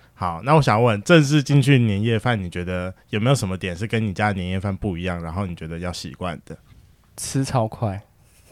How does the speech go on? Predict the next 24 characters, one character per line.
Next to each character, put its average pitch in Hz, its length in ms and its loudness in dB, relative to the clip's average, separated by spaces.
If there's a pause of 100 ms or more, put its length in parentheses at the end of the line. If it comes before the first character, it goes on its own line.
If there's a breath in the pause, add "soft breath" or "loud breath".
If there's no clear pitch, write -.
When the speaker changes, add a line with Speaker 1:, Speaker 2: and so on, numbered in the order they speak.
Speaker 1:
<laughs> - 680 -16
Speaker 2:
吃 - 240 2
东 151 100 6
西 - 20 8
超 - 0 -
快。 165 160 10
Speaker 1:
什 147 140 4
么 139 120 6
意 135 100 4
思？ 104 320 0 (280 loud breath)
Speaker 2:
他 220 140 8
们 220 100 6
家 190 220 12
年 185 240 6
夜 175 180 6
饭 165 220 6
大 165 60 8
概 160 80 10
五 127 160 0
点 120 160 -4
就 110 80 -4
开 117 160 -2
始 101 60 -6
吃。 101 320 -10